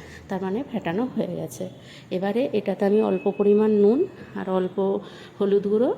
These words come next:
সামান্য করে একটু গোলমরিচ গুঁড়ো, জিরে গুঁড়ো, একটু লঙ্কা গুঁড়ো আর খুব সামান্য পরিমাণ খাবার সোডা দিয়ে এটা ভালোভাবে আমি মিশিয়ে নিচ্ছি। আর ফেটানোটা কিন্তু খুব ভালো হতে হবে,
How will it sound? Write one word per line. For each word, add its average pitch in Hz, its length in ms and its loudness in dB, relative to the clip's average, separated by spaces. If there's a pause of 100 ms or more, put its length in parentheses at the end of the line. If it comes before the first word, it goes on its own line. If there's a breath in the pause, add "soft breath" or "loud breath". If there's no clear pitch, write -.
সামান্য 196 480 0
করে 196 200 0
একটু 196 200 -2
গোলমরিচ 196 460 4
গুঁড়ো, 202 260 0
জিরে 202 320 0
গুঁড়ো, 202 320 0
একটু 233 160 -6
লঙ্কা 196 360 0
গুঁড়ো 208 240 0 (380 loud breath)
আর 208 160 -4
খুব 220 120 -6
সামান্য 240 480 0
পরিমাণ 226 360 2
খাবার 190 300 -2
সোডা 175 360 -6 (500 loud breath)
দিয়ে 233 480 -2
এটা 208 240 -6
ভালোভাবে 196 460 0
আমি 220 200 0 (160)
মিশিয়ে 175 380 -6
নিচ্ছি। 175 400 -8 (1800 loud breath)
আর 190 120 -16
ফেটানোটা 233 500 -2
কিন্তু 240 260 0
খুব 226 240 -4
ভালো 185 280 -4
হতে 185 220 -6
হবে, 180 300 -4